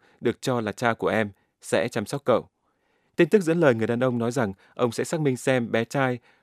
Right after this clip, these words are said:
có phải là con mình hay không. Cảnh sát cho biết người phụ nữ đã giữ kín chuyện mang thai và đã sinh con hôm thứ Bảy tại một nhà vệ sinh trong căn hộ của cô ở thành phố Kim Hoa.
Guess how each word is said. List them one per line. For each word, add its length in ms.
có 300
phải 220
là 120
con 180
mình 140
hay 120
không. 240
Cảnh 120
sát 140
cho 80
biết 200
người 120
phụ 140
nữ 320
đã 360
giữ 220
kín 260
chuyện 160
mang 160
thai 280
và 100
đã 120
sinh 180
con 260
hôm 260
thứ 120
Bảy 280
tại 140
một 200
nhà 140
vệ 160
sinh 320
trong 180
căn 120
hộ 300
của 160
cô 380
ở 260
thành 160
phố 200
Kim 220
Hoa. 260